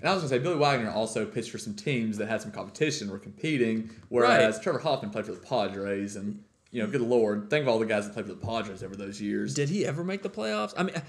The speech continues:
Speaker 2: I don't wanna
Speaker 1: I'm sure he did,
Speaker 2: Yeah, I
Speaker 1: but
Speaker 2: don't wanna talk about the, you know, it's not an N B A discussion of making the playoffs helping you out, but he was on a bad team his whole career, and if
Speaker 1: That's
Speaker 2: you're on
Speaker 1: right.
Speaker 2: bad te-, a bad team, your wins are inherently closer. You're gonna get more save opportunities.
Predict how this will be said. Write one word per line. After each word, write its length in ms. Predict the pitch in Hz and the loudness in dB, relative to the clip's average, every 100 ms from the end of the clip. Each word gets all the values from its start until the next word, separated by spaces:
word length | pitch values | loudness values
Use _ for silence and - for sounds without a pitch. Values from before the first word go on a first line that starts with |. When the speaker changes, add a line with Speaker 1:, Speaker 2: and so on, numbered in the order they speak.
| - - | -12 0
Speaker 2:
I 60 | 226 | 4
don't 120 | 240 | 6
wanna 140 | 208 | 6
Speaker 1:
I'm 80 | 156 | 4
sure 140 | 139 | 4
he 80 | 98 | 2
did, 380 | - 92 95 98 | 0 -6 -6 0
Speaker 2:
Yeah, 100 | 165 | 0
I 40 | - | 2
Speaker 1:
but 60 | |
Speaker 2:
don't 100 | 247 | 4
wanna 120 | 233 143 | 4 2
talk 220 | 135 120 | 2 2
about 200 | 120 110 | 0 -2
the, 100 | 104 - 117 | -6 -12 -12
you 60 | 98 | -12
know, 140 | 85 - | -10 -8
it's 200 | 120 123 | -6 -6
not 160 | 107 | -6
an 100 | 95 - | -8 -8
N 100 | 123 | -4
B 140 | 110 | -2
A 80 | 110 | -2
discussion 480 | 104 - 113 - 107 | -2 -2 -2 -2 -6
of 180 | 101 | -8
making 240 | 107 104 110 | -6 -6 -6
the 60 | 104 | -6
playoffs 480 | 107 104 101 - | -4 -2 -2 -4
helping 280 | - 110 107 | -4 -4 -4
you 100 | 101 | -4
out, 260 | 104 101 - | -4 -4 -6
but 180 | 110 - - - - _ _ | -8 -8 -20 -20 -20 _ _
he 100 | - | -4
was 100 | 262 | 0
on 120 | 233 | 0
a 20 | 180 | 0
bad 340 | 143 160 151 | 2 2 0
team 280 | 190 208 160 | 0 0 0
his 100 | 139 | -2
whole 140 | 127 | 0
career, 380 | 113 127 120 120 | 0 0 0 2
and 100 | 123 | 0
if 60 | 143 | 0
Speaker 1:
That's 40 | |
Speaker 2:
you're 80 | 185 | 0
on 100 | 185 | 0
Speaker 1:
right. 60 | 143 | 0
Speaker 2:
bad 240 | 165 147 | 0 0
te-, 200 | 180 185 | -2 -4
a 100 | - | -4
bad 280 | 131 143 143 | 0 2 2
team, 200 | 170 143 | 0 0
your 120 | 135 | 2
wins 320 | 123 135 139 123 | 2 2 0 0
are 60 | |
inherently 400 | 110 131 123 113 | -2 -4 -2 -4
closer. 340 | 107 113 117 127 | -4 -2 -2 -2
You're 100 | 123 | -2
gonna 140 | 127 | -2
get 140 | 131 135 | -2 -4
more 140 | 143 | -4
save 260 | 143 208 160 | -2 -2 -2
opportunities. 720 | 107 107 113 110 107 107 | -4 -6 -6 -6 -6 -8